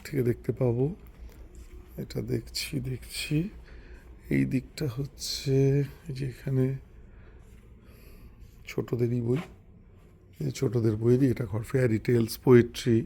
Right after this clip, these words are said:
ইত্যাদি। যাক, মানুষ এখনও বই পড়ে, বা অন্তত সাজিয়ে গুছিয়ে রেখেছে, মানে শুধু তো এটা এক্সিবিশনের জন্য নয়, মানে কিছু মানুষ তো আছেই পড়ার। আচ্ছা,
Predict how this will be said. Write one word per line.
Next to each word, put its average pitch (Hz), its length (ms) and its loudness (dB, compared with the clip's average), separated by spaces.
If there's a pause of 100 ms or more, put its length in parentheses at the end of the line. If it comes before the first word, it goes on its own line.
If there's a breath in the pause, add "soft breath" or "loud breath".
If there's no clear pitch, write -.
ইত্যাদি। 120 420 -4 (840 soft breath)
যাক, 156 180 6 (240)
মানুষ 135 340 2
এখনও 143 240 0
বই 131 280 6
পড়ে, 123 220 6 (1800 soft breath)
বা 127 80 0
অন্তত 120 640 4 (1500 loud breath)
সাজিয়ে 113 340 4
গুছিয়ে 117 300 2
রেখেছে, 120 360 2
মানে 123 180 2
শুধু 120 280 -2
তো 120 120 2
এটা 127 140 0
এক্সিবিশনের 127 760 2
জন্য 151 220 2
নয়, 165 260 0 (640 loud breath)
মানে 165 160 2
কিছু - 280 -2
মানুষ 135 280 2
তো 156 60 0
আছেই 143 260 2
পড়ার। 131 320 -2
আচ্ছা, 131 320 0